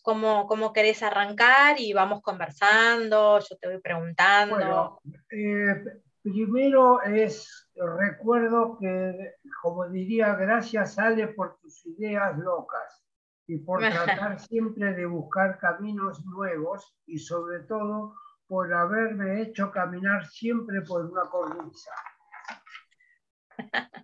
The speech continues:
Speaker 2: Era maravillosa. Y como recuerdo también, y, y para legar el, el ritual que hacía Ale, es <clears throat> el primer día de ensayo,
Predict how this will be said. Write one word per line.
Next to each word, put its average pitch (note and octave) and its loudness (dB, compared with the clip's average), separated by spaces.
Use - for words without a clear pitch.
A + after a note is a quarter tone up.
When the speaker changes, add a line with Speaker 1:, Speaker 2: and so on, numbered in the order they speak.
Speaker 2:
Era G#3 4
maravillosa. F3+ 0
Y A#3 -2
como F#3+ -2
recuerdo G#3+ 0
también, G#3+ -2
y, G3 -6
y E3+ -16
para F3+ 0
legar F#3 2
el, F3 -8
el D#3 -4
ritual G3+ 0
que G3 -4
hacía F#3+ 0
Ale, F#3+ -2
es F#3 -6
<clears throat> G3 6
el F3+ -6
primer A3+ 0
día A#3+ 4
de G3 0
ensayo, F#3+ -2